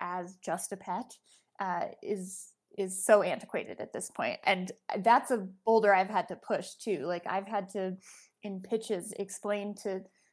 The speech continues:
people who are generations above me that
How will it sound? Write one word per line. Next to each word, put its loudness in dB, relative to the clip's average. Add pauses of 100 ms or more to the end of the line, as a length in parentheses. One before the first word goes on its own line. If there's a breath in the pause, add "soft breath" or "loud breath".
(160)
people 2
who -2
are 0
generations -2
above 8
me 0
that 0